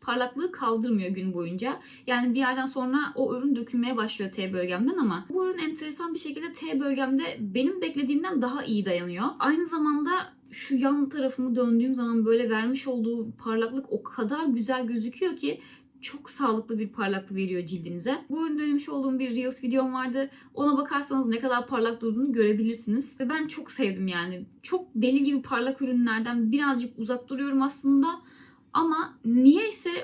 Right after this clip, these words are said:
bu ürünün cildindeki duruşunu çok beğendim. Çok sağlıklı bir görüntüsü var, çok parlak bir görüntüsü var. Ve T bölgemle iyi anlaştığı için de mutluyum. Çok yüzeysel konuştuğum gibi geliyor ama daha nasıl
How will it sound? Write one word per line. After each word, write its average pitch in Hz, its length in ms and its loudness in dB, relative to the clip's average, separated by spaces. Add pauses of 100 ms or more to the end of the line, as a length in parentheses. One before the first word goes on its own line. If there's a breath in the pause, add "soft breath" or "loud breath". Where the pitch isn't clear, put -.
bu 226 540 2
ürünün 320 220 2
cildindeki 269 440 4
duruşunu 277 340 2
çok - 280 -4
beğendim. 196 460 0
Çok - 180 -8
sağlıklı 262 460 -2
bir 277 80 2
görüntüsü 269 480 -2
var, 294 160 -4
çok - 220 -14
parlak 226 360 -2
bir 262 80 0
görüntüsü 262 460 -2
var. 285 220 0 (260 loud breath)
Ve 285 120 0
T 320 260 -4
bölgemle 277 420 4
iyi 254 200 2
anlaştığı 254 400 0
için 262 220 0
de 269 40 6
mutluyum. 254 600 0
Çok 403 240 -4
yüzeysel 349 380 0
konuştuğum 302 380 0
gibi 233 140 0
geliyor 254 280 2
ama 233 180 2
daha 302 220 2
nasıl 294 380 0